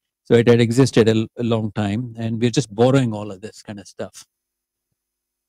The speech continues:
Um, okay, this is a slide I put in some time ago, you know, about how they are dealt with in Python.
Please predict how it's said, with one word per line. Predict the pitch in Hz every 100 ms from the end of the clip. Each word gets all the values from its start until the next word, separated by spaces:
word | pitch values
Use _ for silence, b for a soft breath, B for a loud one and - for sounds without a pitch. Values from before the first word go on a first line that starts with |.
| _ - B B B B B -
Um, | 156 151 151 156 - _ _ _ _ _ _ - _ _ _ _ _ _ -
okay, | 175 208 170
this | 170
is | 233 262 233
a | 214 185
slide | 180 180 208
I | 175
put | 160 160
in | 151
some | 143
time | 143 131
ago, | 120 127 127 123
you | 123
know, | 127 123 127 113
about | 123 120
how | - 147
they | 139 131
are | 123 113 _ _ - 107
dealt | 156 175 -
with | 156 -
in | 123 120
Python. | - 135 143 139 135